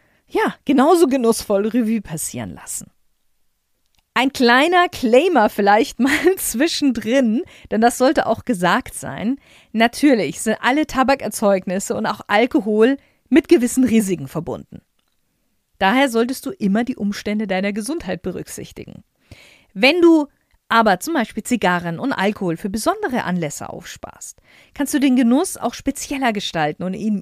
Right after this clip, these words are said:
Idealfall auch die Auswirkungen auf deine Gesundheit dementsprechend abmildern. Wenn du jetzt schon einen ganzen Humidor voll hervorragender Zigarren hast oder du vielleicht gerade am Anfang bist mit dem Thema Zigarre,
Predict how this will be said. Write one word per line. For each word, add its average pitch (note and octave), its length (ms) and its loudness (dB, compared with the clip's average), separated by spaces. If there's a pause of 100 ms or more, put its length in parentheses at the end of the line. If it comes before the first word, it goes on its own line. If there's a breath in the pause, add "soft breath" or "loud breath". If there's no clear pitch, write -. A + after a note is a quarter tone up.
Idealfall G#3+ 840 -2
auch - 120 -8
die - 160 -10
Auswirkungen G3 480 -6
auf - 160 -10
deine F3 220 -4
Gesundheit F3+ 640 -4 (400 soft breath)
dementsprechend F3 600 -4
abmildern. - 540 -12 (1300)
Wenn D4+ 220 4
du G#4+ 100 8
jetzt D#4+ 300 4
schon C#4 280 2
einen B3+ 260 2
ganzen D4 340 0
Humidor G3+ 460 2
voll A#3+ 240 2
hervorragender C#4 640 2
Zigarren G#3 580 0
hast A#3+ 380 0 (340 loud breath)
oder C#4+ 160 4
du B3 80 0
vielleicht A#3+ 280 -4
gerade A3 440 -4 (140)
am F#3+ 160 -10
Anfang A3 420 -2
bist - 380 -8 (280)
mit F#3 120 -10
dem E3 100 -4
Thema F#3+ 300 -2
Zigarre, F3+ 500 -6